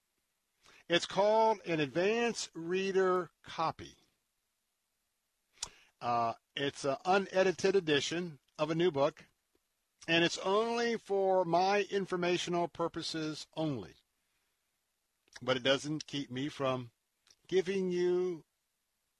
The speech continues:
a little heads up about another book from a good friend of yours truly in the station. The book is called Enemies and Allies.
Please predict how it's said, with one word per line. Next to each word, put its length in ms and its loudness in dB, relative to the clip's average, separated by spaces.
a 100 -4
little 260 0
heads 360 -2
up 200 0
about 400 0
another 400 -6
book 260 -4
from 500 -4
a 60 -8
good 260 -6
friend 560 -8
of 240 -8
yours 240 -8
truly 340 -8
in 80 -6
the 60 -8
station. 400 -8
The 120 -4
book 300 0
is 180 -4
called 520 2
Enemies 800 0
and 560 0
Allies. 960 0